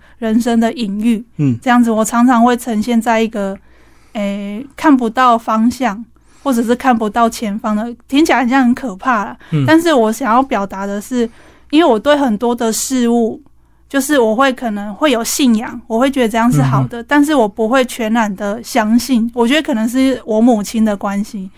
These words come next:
Speaker 2: 对。
Speaker 1: 因为我母亲一旦相信了，她就是毫不怀疑的去追求那一个方向。
Speaker 2: 嗯。
Speaker 1: 我觉得我可能会觉得那样子还蛮可怕的，所以我对很多事情，
Speaker 2: 嗯。
Speaker 1: 比如说我现在到公部门工作还是怎么样，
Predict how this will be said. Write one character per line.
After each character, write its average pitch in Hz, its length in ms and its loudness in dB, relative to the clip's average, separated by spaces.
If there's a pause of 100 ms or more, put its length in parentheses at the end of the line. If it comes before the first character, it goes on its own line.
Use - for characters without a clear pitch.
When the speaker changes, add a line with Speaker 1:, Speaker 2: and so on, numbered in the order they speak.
(120)
Speaker 2:
对。 135 140 -2
Speaker 1:
因 311 140 6
为 311 200 6
我 240 100 2
母 262 220 2
亲 262 200 0
一 233 100 -2
旦 262 220 2
相 240 260 0
信 240 200 2
了， 220 100 2
她 233 160 -2
就 240 160 0
是 233 260 -2 (340)
毫 214 200 2
不 262 200 -2
怀 220 300 2
疑 214 120 0
的 226 180 -14
去 233 380 -4
追 233 260 -2
求 233 360 -8 (340)
那 233 100 -2
一 233 120 4
个 220 140 0
方 208 320 -2
向。 202 240 -6
Speaker 2:
嗯。 - 40 -20 (460)
Speaker 1:
我 226 100 0
觉 269 120 0
得 294 180 4
我 233 100 4
可 254 180 -2
能 220 120 -2
会 262 140 4
觉 240 140 -2
得 214 180 -2
那 254 400 2
样 247 160 6
子 233 120 -2
还 202 140 -8
蛮 196 260 -2
可 262 280 -8
怕 208 240 -4
的， - 180 -20 (200)
所 277 120 0
以 285 40 4
我 240 160 4
对 262 180 0
很 202 180 -4
多 220 260 -2
事 226 240 -4
情， - 260 -12
Speaker 2:
嗯。 294 60 -20 (160)
Speaker 1:
比 226 100 -4
如 214 80 0
说 247 120 0
我 214 80 0
现 226 100 -6
在 220 80 -2
到 226 160 0
公 214 220 -2
部 233 100 -4
门 196 200 -4
工 202 200 -6
作 220 140 -8
还 190 140 -14
是 214 120 -10
怎 220 160 -12
么 247 120 -10
样， 214 200 -8